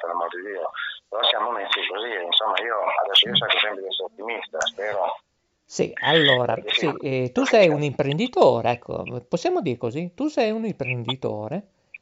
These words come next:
Speaker 2: che
Speaker 1: Però
Speaker 2: poi
Speaker 1: un imprenditore che guarda-, che guadagna solo per suo, se, se, se lavoro, se
Speaker 2: Ecco,
Speaker 1: non è che
Speaker 2: ma
Speaker 1: che
Speaker 2: tu quanto paghi di siae?
Speaker 1: Non hai capito?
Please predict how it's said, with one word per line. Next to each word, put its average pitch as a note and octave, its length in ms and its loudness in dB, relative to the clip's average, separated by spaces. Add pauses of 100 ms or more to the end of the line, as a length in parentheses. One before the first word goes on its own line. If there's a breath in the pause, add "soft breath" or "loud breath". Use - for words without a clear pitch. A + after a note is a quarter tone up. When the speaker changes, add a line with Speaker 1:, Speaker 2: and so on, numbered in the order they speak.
(100)
Speaker 2:
che C4 200 -4
Speaker 1:
Però A3 160 8
Speaker 2:
poi C4+ 100 10
Speaker 1:
un C#4 80 0
imprenditore A#2+ 480 -4
che C3 80 -6
guarda-, A#2 240 -2 (220)
che A#2 80 -4
guadagna A2 400 0
solo A2+ 320 6
per G2 100 0
suo, G2 240 -2
se, G#2 240 -4
se, F#2+ 380 -2 (260)
se G2+ 160 -6
lavoro, G2 560 0
se F3 120 0
Speaker 2:
Ecco, G#2+ 220 2
Speaker 1:
non G#2 60 -2
è F#2 200 -2
che F2+ 180 -4
Speaker 2:
ma E3+ 160 2
Speaker 1:
che - 320 -2
Speaker 2:
tu E4+ 180 10
quanto G#3+ 360 8
paghi C3+ 300 6
di A#2+ 140 -4
siae? A#2 560 -2 (1200)
Speaker 1:
Non F#2+ 160 -10
hai G#2+ 80 -2
capito? G#2+ 260 -4